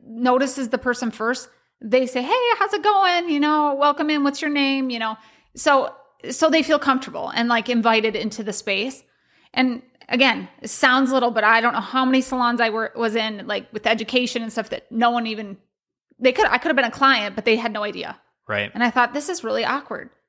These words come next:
Speaker 1: And so that's the first thing that we do. And then the next thing we do,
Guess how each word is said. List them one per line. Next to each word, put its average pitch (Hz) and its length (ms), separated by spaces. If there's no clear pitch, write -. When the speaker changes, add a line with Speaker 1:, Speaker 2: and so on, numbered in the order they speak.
Speaker 1:
And 254 280
so 240 340
that's 262 240
the 277 80
first 262 220
thing 240 160
that 214 120
we 220 100
do. 214 240
And 226 220
then 233 120
the 233 60
next 233 340
thing 254 420
we 226 120
do, 214 300